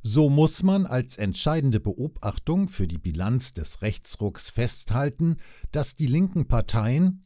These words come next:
früher die S P D alleine und heute die S P D und die Grünen und einige Elemente der Linkspartei,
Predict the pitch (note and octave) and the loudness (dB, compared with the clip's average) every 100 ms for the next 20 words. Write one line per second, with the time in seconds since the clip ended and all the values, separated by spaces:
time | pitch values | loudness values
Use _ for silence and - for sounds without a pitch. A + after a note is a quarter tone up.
0 | - - - E2+ D#2 D2+ D#2 F2+ - F2 | -20 -16 -6 -4 -4 -4 -6 -6 -4 -2
1 | G2 E2+ F#2+ F#2+ B2+ D#3+ F3 C#3+ - - | -2 -2 -2 0 2 4 2 0 -8 -10
2 | - C#3+ B2 D#3+ F3+ E3 A#2+ B2 B2+ - | -4 -2 4 4 4 0 -4 -4 -4 -2
3 | G#2 C3 - G#2+ F#2 D#2+ F#2+ B2+ D#3 C#3+ | -2 -2 -2 -4 -4 -6 0 2 4 4
4 | B2+ - - - C#3 - A#2+ D#3 C3+ B2+ | 2 -2 -10 -4 -4 -4 -4 -2 0 0
5 | B2+ G#2+ G2 A2+ B2+ G2 F#2+ F2+ B2+ - | 0 -2 0 0 -2 -4 -4 -2 -2 -2
6 | - A2 - G#2+ G#2+ | -2 -2 0 0 -2